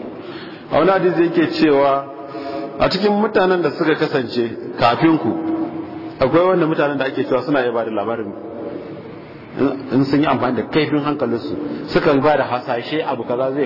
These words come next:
faru kuma sai ya faru. Sai ya ce, "Fa in yaku fi ummati," in dai har akwai irin wannan a cikin ta al'ummar fa Umar,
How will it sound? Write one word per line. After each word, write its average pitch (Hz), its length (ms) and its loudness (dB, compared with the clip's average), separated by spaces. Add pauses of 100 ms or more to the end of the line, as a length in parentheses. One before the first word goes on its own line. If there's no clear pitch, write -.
faru 107 160 -2
kuma 123 160 -2
sai 123 160 0
ya 98 80 -2
faru. 80 160 -4 (1900)
Sai 147 160 4
ya 170 80 2
ce, 139 160 4
"Fa 135 160 2
in 196 260 2
yaku 202 300 0
fi 143 160 0
ummati," 139 560 -2 (640)
in 202 240 4
dai 196 160 4
har 185 360 0
akwai 143 360 -2
irin 147 240 0
wannan 110 320 -2
a 107 80 -4
cikin 113 260 -2
ta 101 300 2
al'ummar 98 460 -2
fa 107 100 2
Umar, 117 240 4